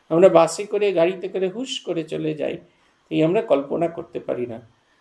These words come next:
তারা ওই এইখান থেকে অত দূর, কনখল থেকে তারা হেঁটে ওইখানে যেতেন এবং সেখানে গিয়ে মানুষজনের চিকিৎসা করতেন। গুফায় গুফায় ঢুকে সাধুরা, যারা মুমূর্ষু, একবারে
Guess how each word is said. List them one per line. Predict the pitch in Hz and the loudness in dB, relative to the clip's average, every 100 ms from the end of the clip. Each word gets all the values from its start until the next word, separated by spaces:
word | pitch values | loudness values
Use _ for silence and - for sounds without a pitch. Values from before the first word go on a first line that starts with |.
| _ | _
তারা | 190 226 226 - - - - | 4 6 6 2 -10 -10 -2
ওই | - 180 175 180 175 _ | 0 0 -2 -8 -14 _
এইখান | - 190 208 - 240 | -2 -2 -2 -8 -10
থেকে | 240 247 254 | -6 -4 -2
অত | - 226 214 | -2 -2 -2
দূর, | 202 202 170 | -2 0 0
কনখল | - 160 180 208 208 | -2 -4 -2 -4 -4
থেকে | 208 - | -6 -10
তারা | 190 196 175 156 | -4 -2 -2 -4
হেঁটে | 160 - 240 | -14 -8 -4
ওইখানে | 180 170 151 151 | -4 -4 -6 -6
যেতেন | 135 - - 127 120 _ _ _ _ - | -8 -10 -8 -10 -12 _ _ _ _ -8
এবং | 175 190 | -4 -4
সেখানে | 170 175 196 208 | -4 -6 -6 -6
গিয়ে | 202 226 | -4 -2
মানুষজনের | 196 165 180 170 180 190 220 233 - | 0 0 -2 -2 -4 -2 -2 -4 -8
চিকিৎসা | - 156 160 - 175 | -20 -20 -20 -8 -6
করতেন। | - 151 - 135 170 - _ _ _ _ 185 | -6 -8 -8 -10 -12 -18 _ _ _ _ -4
গুফায় | 202 240 247 | 0 6 6
গুফায় | 247 240 226 226 190 | 6 2 -2 -2 -2
ঢুকে | 170 175 170 151 170 _ _ _ _ | -6 -8 -4 -4 -6 _ _ _ _
সাধুরা, | - 175 185 220 214 | -2 0 2 6 6
যারা | 202 190 | 6 4
মুমূর্ষু, | 175 185 208 208 - - 165 143 - _ _ _ | 4 0 -4 -6 -8 -8 -6 -6 -10 _ _ _
একবারে | 180 185 202 220 220 | 2 2 4 6 6